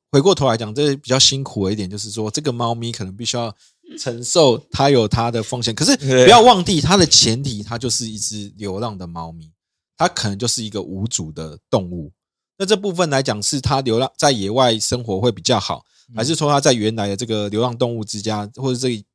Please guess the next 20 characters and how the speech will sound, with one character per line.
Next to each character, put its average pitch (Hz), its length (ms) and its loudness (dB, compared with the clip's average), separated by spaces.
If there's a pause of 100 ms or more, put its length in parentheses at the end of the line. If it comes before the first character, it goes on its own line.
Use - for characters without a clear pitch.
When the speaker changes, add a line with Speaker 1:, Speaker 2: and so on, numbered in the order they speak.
Speaker 1:
流 113 100 0
浪 120 160 0
银 104 140 -6
行 95 180 -8 (360)
一 127 80 -8
辈 156 180 6
子 110 140 -2
比 90 100 -10
较 120 140 -2
好， 92 40 -6
还 110 120 -4
是 185 80 -4
它 196 180 2
真 196 160 2
的 170 60 2
有 110 120 2
机 139 220 0
会 143 140 4
说 127 160 0
到 117 400 2